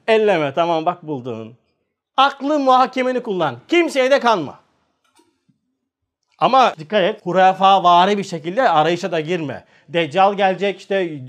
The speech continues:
boyu on arşın olacak, on arşın altı nokta sekiz metre yapıyor. Al-, alnında "Haza kafir" yazacak, eli delik olacak. Hala böyle bekliyor adam. Hadiste geçiyor ama. Ama tevil lazım.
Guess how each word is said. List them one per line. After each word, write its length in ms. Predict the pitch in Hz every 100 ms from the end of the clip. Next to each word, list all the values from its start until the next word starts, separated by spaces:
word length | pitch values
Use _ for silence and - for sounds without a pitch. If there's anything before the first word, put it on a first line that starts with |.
| 151
boyu 260 | 151 175 185
on 200 | 156 160
arşın 340 | 175 170 196
olacak, 460 | 190 185 175 196 190 _ _
on 160 | 196
arşın 300 | 202 180 185
altı 300 | 190 175 180
nokta 220 | 190 185 196
sekiz 260 | 185 185
metre 280 | 180 180 180
yapıyor. 320 | 147 135 101 - _ _ _ -
Al-, 320 | 165 170 180
alnında 460 | 180 180 185 180 165
"Haza 280 | 180 185
kafir" 380 | 175 165 156 196
yazacak, 380 | 190 170 185 185 _ _ -
eli 200 | 180 165
delik 240 | 185 196
olacak. 520 | 185 185 185 185 - _ _ _ _ _ _ _ -
Hala 380 | 175 190 196 175
böyle 280 | 202 208 180
bekliyor 340 | 175 156 123
adam. 200 | 107 90 _ _ _ _ _ _ _ _ _ _ _ _ _ _ _ _ _ _
Hadiste 420 | - 143 156 220
geçiyor 340 | 214 240 233 220
ama. 360 | 214 208 226 _ _ _ _ _ _ _ _ -
Ama 240 | 139 160
tevil 440 | 165 165 165 220 220
lazım. 460 | 208 190 202 208